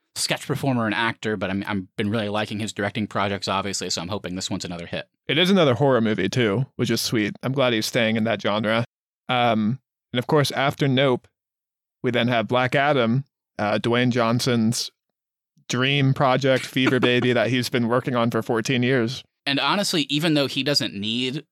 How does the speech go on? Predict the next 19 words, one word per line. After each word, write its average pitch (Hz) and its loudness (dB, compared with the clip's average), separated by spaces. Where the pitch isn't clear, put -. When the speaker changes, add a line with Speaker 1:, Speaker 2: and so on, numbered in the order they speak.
Speaker 1:
any 127 -2
more 127 0
money 123 0
or 107 -4
any 117 -4
more 113 -2
praise 107 -2
or 113 -4
whatever, 110 -6
for 123 -2
his 151 -2
sake, 131 -2
I 117 -2
hope 120 -4
this 101 -4
is 95 -8
good. - -4
<laughs> - -4
Speaker 2:
See, 190 2